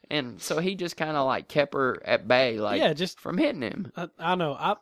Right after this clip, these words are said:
Speaker 2: I thought that's exactly how anybody, any sane person would have handled that situation.
Speaker 1: I
Speaker 2: Would
Speaker 1: mean,
Speaker 2: they want her, did
Speaker 1: what
Speaker 2: they
Speaker 1: was he
Speaker 2: want him to
Speaker 1: gonna
Speaker 2: start
Speaker 1: do?
Speaker 2: swinging on
Speaker 1: What
Speaker 2: her?
Speaker 1: was he gonna do? Knock her out?
Speaker 2: I,
Speaker 1: Knock her
Speaker 2: I,
Speaker 1: teeth out?
Speaker 2: yeah, I
Speaker 1: What was
Speaker 2: just,
Speaker 1: that gonna do?
Speaker 2: somebody said
Speaker 1: Was
Speaker 2: somebody
Speaker 1: he gonna grab her and just suck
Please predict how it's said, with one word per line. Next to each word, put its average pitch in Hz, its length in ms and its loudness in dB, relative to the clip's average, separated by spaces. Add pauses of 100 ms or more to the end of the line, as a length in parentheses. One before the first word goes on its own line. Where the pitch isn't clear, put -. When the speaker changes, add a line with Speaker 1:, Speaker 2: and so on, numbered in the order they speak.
(100)
Speaker 2:
I 165 160 0
thought 202 380 2
that's 170 220 -2
exactly 165 420 -2
how 160 140 2
anybody, 147 640 -4
any 151 140 -6
sane 151 320 -4
person 147 320 0
would 139 80 -2
have 131 100 -6
handled 135 220 -6
that 127 120 -10
situation. 117 560 -12 (360)
Speaker 1:
I - 60 4
Speaker 2:
Would - 40 6
Speaker 1:
mean, 294 80 4
Speaker 2:
they 208 80 8
want 220 220 4
her, 240 100 2
did 185 180 -6
Speaker 1:
what 170 80 -4
Speaker 2:
they 175 60 6
Speaker 1:
was 185 160 6
he 190 60 6
Speaker 2:
want 254 100 6
him - 80 8
to - 60 4
Speaker 1:
gonna - 20 2
Speaker 2:
start - 240 8
Speaker 1:
do? - 60 6
Speaker 2:
swinging 180 420 2
on - 140 -4
Speaker 1:
What - 80 0
Speaker 2:
her? 415 60 2
Speaker 1:
was 330 100 0
he 339 80 2
gonna 359 240 4
do? 247 240 4
Knock 214 260 4
her 208 140 4
out? 285 420 4 (300)
Speaker 2:
I, 156 180 -2
Speaker 1:
Knock 247 160 6
her 226 60 2
Speaker 2:
I, 180 40 0
Speaker 1:
teeth - 360 2
out? 269 400 0
Speaker 2:
yeah, 135 200 -6
I 123 120 -6
Speaker 1:
What 165 140 -6
was 285 160 6
Speaker 2:
just, 240 80 -4
Speaker 1:
that - 140 2
gonna 170 220 2
do? 113 300 0
Speaker 2:
somebody 190 280 -4
said - 140 -6
Speaker 1:
Was - 60 -10
Speaker 2:
somebody 185 280 4
Speaker 1:
he 285 60 2
gonna 254 160 2
grab 247 300 6
her 254 80 6
and 240 100 -2
just - 180 -6
suck 226 180 -6